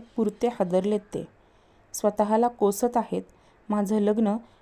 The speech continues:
अशा माणसासोबत लावून दिलं म्हणून. पूजाच्या डोळ्यातील अश्रू आणि हुंदके वाढतच होते.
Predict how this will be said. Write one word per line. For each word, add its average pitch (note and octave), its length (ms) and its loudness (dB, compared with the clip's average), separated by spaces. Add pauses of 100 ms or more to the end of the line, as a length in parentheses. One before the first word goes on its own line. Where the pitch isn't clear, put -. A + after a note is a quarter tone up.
(180)
अशा B3+ 280 2
माणसासोबत G#3 800 0
लावून F#3 300 2
दिलं F3 200 0
म्हणून. F3 340 -4 (920)
पूजाच्या F#3+ 380 0
डोळ्यातील F#3 500 0 (100)
अश्रू G3+ 380 0 (480)
आणि F#3 280 -2
हुंदके G3 380 0
वाढतच F3+ 460 2
होते. - 420 -10